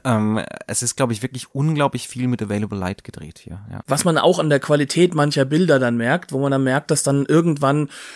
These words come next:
Speaker 2: das Material doch an extreme Grenzen gebracht wurden. Plus halt natürlich, dass der Film sehr, sehr körnig wirkt. Auch hier wiederum selbst, äh, die Enthusiasten und den Blu-ray-Zuschauern, das ist kein Fehler irgendwo,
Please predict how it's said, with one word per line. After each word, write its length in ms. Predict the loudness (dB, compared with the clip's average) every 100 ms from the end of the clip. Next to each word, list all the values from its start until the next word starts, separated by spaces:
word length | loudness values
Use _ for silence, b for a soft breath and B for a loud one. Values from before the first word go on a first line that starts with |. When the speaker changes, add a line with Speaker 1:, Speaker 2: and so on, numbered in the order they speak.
| B -2
Speaker 2:
das 180 | 0
Material 460 | 0 0 0 0 2
doch 280 | 2 0 -2
an 240 | -2 -2
extreme 480 | -4 -4 0 2 2
Grenzen 340 | 2 0 0
gebracht 400 | -2 -2 -6 -6
wurden. 440 | -2 0 0 -4 -8
Plus 320 | 2 4 4
halt 180 | 2 2
natürlich, 340 | 2 2 0 0
dass 160 | -4
der 100 | -2
Film 260 | 2 2 2
sehr, 300 | 2 2 2
sehr 180 | 2 -2
körnig 460 | 0 0 2 -2
wirkt. 300 | 0 -2 -4 B B B B B
Auch 220 | -2 0
hier 240 | 2 2
wiederum 540 | 4 4 6 6 4 2
selbst, 420 | 2 2 2 -2
äh, 300 | 0 2 2
die 180 | 2 0
Enthusiasten 600 | 2 0 0 0 0 -4
und 160 | -4 -2
den 180 | -4
Blu-ray-Zuschauern, 1040 | -2 0 4 4 2 -2 -2 0 2 2 0 B B B -6
das 200 | -2 -2
ist 260 | -2 -4
kein 260 | 0 0 0
Fehler 500 | -4 0 2 4 4
irgendwo, 800 | 4 4 2 2 2 4 4